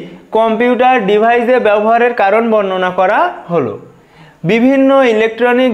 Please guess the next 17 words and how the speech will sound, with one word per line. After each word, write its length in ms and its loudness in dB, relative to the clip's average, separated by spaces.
ডিভাইসে 480 0
ব্যবহৃত 440 0
সার্কিটসমূহ 760 -2
মূলত 300 0
সুইচ 300 0
on 100 0
বা 100 2
অফ 80 -2
অবস্থাকে 600 -2
সংখ্যা 400 0
দ্বারা 200 2
উপস্থাপন 600 -2
করে 220 2
তাদের 260 0
অভ্যন্তরীণ 580 0
কার্যাবলী 560 0
সম্পাদন 440 -2